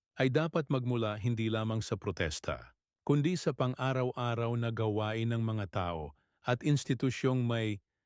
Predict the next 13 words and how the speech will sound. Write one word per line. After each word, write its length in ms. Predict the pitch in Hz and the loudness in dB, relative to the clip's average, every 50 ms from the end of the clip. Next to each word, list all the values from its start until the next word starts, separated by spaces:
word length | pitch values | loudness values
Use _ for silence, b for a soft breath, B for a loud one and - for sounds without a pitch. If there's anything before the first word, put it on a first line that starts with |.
| _ _ | _ _
integridad. 720 | - 123 123 - 131 123 113 113 113 107 117 117 113 104 104 | 0 0 4 4 4 4 4 2 2 2 2 0 0 0 -2
Aminado 480 | - 101 104 101 104 107 107 104 104 | -2 -2 0 0 0 0 0 0 0
rin 240 | 104 98 101 101 95 | 0 0 0 -2 -2
siyang 280 | - - - 98 98 95 | -2 -2 -2 -2 0 -2
may 360 | 95 92 92 90 87 82 - _ _ _ _ _ _ | -2 -2 -2 -2 -4 -6 -8 _ _ _ _ _ _
kakulangan 640 | - - 139 - - 143 139 135 135 143 156 160 151 | -2 -2 0 2 2 2 2 2 2 0 0 0 0
ang 80 | 147 143 | 0 0
simbahan 800 | - - 139 127 123 120 117 107 92 107 107 104 101 98 92 - _ _ _ _ _ | 0 0 0 0 2 0 0 0 -2 -2 -2 -2 -2 -4 -8 -10 _ _ _ _ _
sa 160 | - - 139 | -4 -2 0
paghubog 560 | 127 - 123 117 101 123 151 147 131 135 131 123 | 0 0 0 0 2 2 2 2 2 0 0 0
ng 160 | 123 127 127 | 0 0 0
mga 320 | 123 123 120 120 113 107 | 0 0 0 0 -2 -2
Kristiyanong 720 | - 117 104 - - - 127 123 117 107 104 95 92 87 | -2 -2 -4 -4 -2 0 0 2 2 2 0 -2 -2 -4